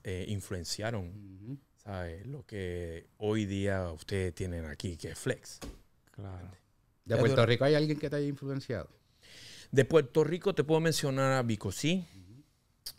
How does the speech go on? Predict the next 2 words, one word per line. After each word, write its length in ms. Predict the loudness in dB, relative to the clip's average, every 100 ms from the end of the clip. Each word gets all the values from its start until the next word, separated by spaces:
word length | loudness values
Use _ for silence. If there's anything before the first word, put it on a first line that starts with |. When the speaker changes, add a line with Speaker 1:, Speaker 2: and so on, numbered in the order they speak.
| _ -6
Speaker 1:
y, 720 | -2 -2 0 -2 -2 -2 -4
este, 1600 | -4 -4 -4 -6 -12 -6 -4 -2 -2 -4 -4 -4 -4 -6 -6 -8